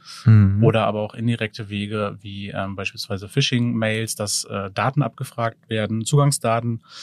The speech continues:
Speaker 2: und so die Angreifer erstmal überhaupt reinkommen in das
Speaker 1: Mhm.
Speaker 2: System.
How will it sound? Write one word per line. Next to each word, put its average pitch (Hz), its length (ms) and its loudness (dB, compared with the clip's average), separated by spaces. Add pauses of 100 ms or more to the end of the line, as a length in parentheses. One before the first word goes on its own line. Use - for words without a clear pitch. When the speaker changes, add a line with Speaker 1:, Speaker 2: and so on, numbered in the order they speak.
(360)
Speaker 2:
und 110 180 2
so 110 340 0
die 110 120 -4
Angreifer 110 340 -4
erstmal 113 240 -6
überhaupt 104 260 -6
reinkommen 104 480 -4 (120)
in 120 180 12
das 104 120 10
Speaker 1:
Mhm. 98 60 8
Speaker 2:
System. 98 340 -2